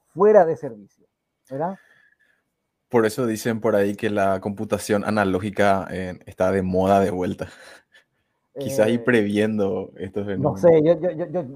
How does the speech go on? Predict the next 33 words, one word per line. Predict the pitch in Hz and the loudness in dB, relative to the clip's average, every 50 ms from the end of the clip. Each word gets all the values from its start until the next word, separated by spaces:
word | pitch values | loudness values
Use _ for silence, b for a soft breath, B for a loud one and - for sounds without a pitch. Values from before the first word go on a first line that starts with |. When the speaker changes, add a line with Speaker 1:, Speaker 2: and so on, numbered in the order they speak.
| 143 | -10
Speaker 1:
yo | 143 165 160 | -6 -6 -4
estoy | 160 170 156 | -4 -6 -8
teniendo | 180 165 147 147 151 170 160 | -8 -8 -8 -8 -4 -2 -4
acá, | 147 - 156 147 147 147 147 147 147 143 139 135 135 127 127 123 120 117 117 120 117 120 _ _ _ - | -2 0 0 2 2 2 2 2 2 2 0 0 0 -2 -2 -2 -4 -4 -6 -8 -8 -12 _ _ _ -8
y | 135 143 | -8 -2
esto | 139 220 214 | -2 -2 0
ta-, | 214 208 | 0 -2
esto | - 165 151 160 190 | 0 0 -2 -2 0
estamos | 185 190 202 202 | -2 0 0 0
hablando | 175 156 160 165 180 175 | 2 2 0 2 2 2
de | 170 175 175 175 B B B | 2 0 -2 -4 B B B
dispositivos, | 135 156 160 135 - 190 180 - - 151 127 - - 160 175 175 175 165 170 165 147 | -10 -10 -10 -8 -6 -6 -6 -6 -6 -12 -12 -12 -12 -10 -8 -6 -2 0 0 0 2
baterías, | 160 165 160 - 147 139 139 151 165 175 160 156 156 156 143 - | 2 0 2 0 -2 -2 -4 -2 2 2 2 4 4 0 -2 -4
no | 131 131 147 147 131 | -12 -10 -8 -8 -4
sé, | 123 151 120 - _ | -4 -6 -6 -6 _
se-, | 135 131 | -14 -14
sería | - - 143 139 170 156 | -10 -8 -2 -2 -2 2
todo | - 180 175 175 | 6 6 6 6
completo | 147 160 147 156 170 165 - 139 | 4 0 2 2 0 0 0 -4
esto. | 131 - - - - _ _ _ | -4 -4 -8 -14 -14 _ _ _
Bueno, | 156 165 143 123 - | -6 -6 -6 -8 -10
¿de | 127 127 123 | -12 -12 -10
qué | - 170 | -8 -8
me | 180 165 | -8 -8
sirve | - 156 147 147 | -8 -6 -4 -4
una | 151 151 147 | -2 -2 2
batería | 147 156 151 151 135 123 135 131 | 2 2 2 0 -6 -6 -6 -8
si | - 156 | -8 -8
no | 143 131 | -10 -10
puedo | - - 131 135 139 | -8 -6 -4 -2 -2
recargarla, | 139 147 131 - 127 120 127 135 135 127 117 110 104 98 110 | -2 -2 -4 -4 -6 -4 -2 -2 -2 -2 -4 -8 -14 -14 -14
verdad? | 113 110 120 123 - _ _ _ _ _ _ _ | -8 -6 -6 -6 -6 _ _ _ _ _ _ _
Eh, | 123 123 123 120 120 117 113 113 110 117 113 - 104 - _ | -8 -8 -6 -6 -6 -6 -8 -8 -10 -14 -16 -18 -20 -20 _